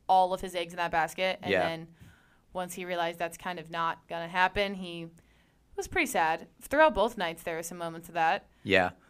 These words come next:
Speaker 1: So Big Mike, he walks in and t-, more to Cl-, more to Cam's dismay, asks Kaylin on the date.
Speaker 2: Which, I
Speaker 1: I
Speaker 2: don't like that combo.
Speaker 1: I didn't like it either just because I feel like,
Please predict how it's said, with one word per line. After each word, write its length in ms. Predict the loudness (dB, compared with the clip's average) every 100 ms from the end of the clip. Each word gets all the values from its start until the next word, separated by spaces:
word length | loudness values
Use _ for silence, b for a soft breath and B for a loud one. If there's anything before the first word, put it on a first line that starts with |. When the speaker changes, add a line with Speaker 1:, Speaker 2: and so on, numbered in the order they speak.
| b
Speaker 1:
So 220 | -10 -4 0
Big 220 | 2 4
Mike, 220 | 2 2
he 60 | 2
walks 340 | 4 4 0
in 260 | -4 -4 -6
and 420 | -8 -8 -10 -12 -16
t-, 140 | -6
more 320 | 0 4 4
to 120 | 4 -4
Cl-, 160 | -10 -10 -2
more 300 | 2 4 4
to 120 | 2
Cam's 320 | -2 -2 -2
dismay, 540 | -6 -6 -2 -2 -4 -10 b b _ 4
asks 400 | 6 4 -6 -12
Kaylin 440 | -4 -2 0 -2 -2
on 160 | -6
the 100 | -8
date. 340 | -8 -10 -12 -18 _ b b b 4
Speaker 2:
Which, 480 | 6 6 0 -8 -12 _ _ _ _ _ _ _ _
I 80 | 4
Speaker 1:
I 20 |
Speaker 2:
don't 200 | 4 4 8
like 260 | 8 8
that 200 | 2 2
combo. 420 | 2 2 4 4 6
Speaker 1:
I 280 | 4 2 0 -12
didn't 360 | -6 -6 -6 0
like 220 | 0 2
it 120 | -4 -6
either 360 | -8 -2 -2
just 280 | -2 -4 -4
because 380 | -6 0 0 2
I 140 | 0 -2
feel 340 | -4 -4 -2
like, 320 | 0 -2 -4